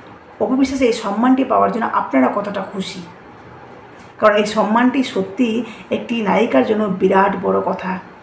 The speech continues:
যেখানে সিনেমা জগৎ থেকে উনি এতটা দূরে, তারপরেও কিন্তু উনি এই পেয়েছেন। আর যেখানে বুবলির ভক্তরা বিভিন্ন কথা অপু বিশ্বাসকে নিয়ে বলছেন,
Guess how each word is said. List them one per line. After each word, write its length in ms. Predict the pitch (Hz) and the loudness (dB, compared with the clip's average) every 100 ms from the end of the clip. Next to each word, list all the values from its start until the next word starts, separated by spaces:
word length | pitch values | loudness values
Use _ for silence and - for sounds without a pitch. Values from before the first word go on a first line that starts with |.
| - - - | -20 -18 -4
যেখানে 340 | 208 220 214 | -2 2 0
সিনেমা 380 | 208 220 247 262 | 0 2 6 6
জগৎ 240 | 233 220 226 | 6 2 2
থেকে 140 | 254 | 2
উনি 200 | 240 254 | 4 4
এতটা 560 | 262 214 - 359 370 330 | 2 -2 0 2 6 4
দূরে, 380 | 262 247 196 196 - - - - | 4 4 2 0 -8 -16 -18 -4
তারপরেও 480 | 202 214 214 208 269 | -2 -2 0 2 4
কিন্তু 260 | 269 254 220 | 4 2 0
উনি 260 | 214 247 262 - - - - 220 | 0 -2 -2 -10 -20 -20 -4 2
এই 320 | 226 277 - - | 4 2 -2 -4
পেয়েছেন। 340 | 196 190 190 202 | 4 6 6 0
আর 140 | 180 | 0
যেখানে 280 | 190 220 240 | -2 0 2
বুবলির 280 | 196 202 262 | 2 2 2
ভক্তরা 380 | 220 220 269 247 | 2 2 2 4
বিভিন্ন 420 | 196 277 359 349 | 4 6 6 6
কথা 200 | 294 294 | 6 4
অপু 120 | 254 262 | 4 2
বিশ্বাসকে 300 | 254 - 240 | -2 -2 -2
নিয়ে 140 | 226 | 0
বলছেন, 380 | 190 190 247 | 2 6 6